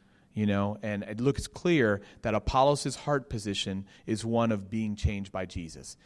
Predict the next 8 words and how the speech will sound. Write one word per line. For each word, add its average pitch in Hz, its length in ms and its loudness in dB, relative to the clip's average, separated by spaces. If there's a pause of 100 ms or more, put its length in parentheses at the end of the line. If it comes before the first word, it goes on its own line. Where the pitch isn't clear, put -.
He's 131 200 -2
allowing 107 720 0 (200)
Priscilla 120 380 -2
and 113 80 -2
Aquila 101 420 -4 (300)
to - 120 -8
change 113 460 8
him. 82 240 -4